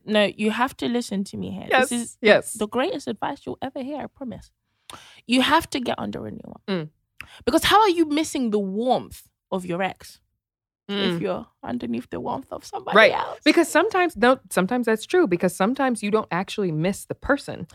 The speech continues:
Speaker 1: You miss the affection and the love and the cuddles and the kisses.
Speaker 2: Yeah, you miss the comfort.
Speaker 1: And the bring me my Vapianos on your way
Speaker 2: Yeah.
Speaker 1: home from work.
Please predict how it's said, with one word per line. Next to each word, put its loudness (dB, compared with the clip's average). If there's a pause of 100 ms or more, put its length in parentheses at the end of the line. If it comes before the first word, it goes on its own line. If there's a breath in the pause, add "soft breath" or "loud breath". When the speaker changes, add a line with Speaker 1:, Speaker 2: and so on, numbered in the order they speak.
Speaker 1:
You 6
miss 4
the 6
affection 2
and 4
the 4
love 4
and 0
the 0
cuddles -4
and 0
the -4
kisses. -4
Speaker 2:
Yeah, 6 (140)
you 2
miss 2
the -2
comfort. 0
Speaker 1:
And 6
the 10
bring 2
me 2
my 6
Vapianos 4
on 2
your 2
way 8
Speaker 2:
Yeah. 6
Speaker 1:
home 0
from 0
work. 6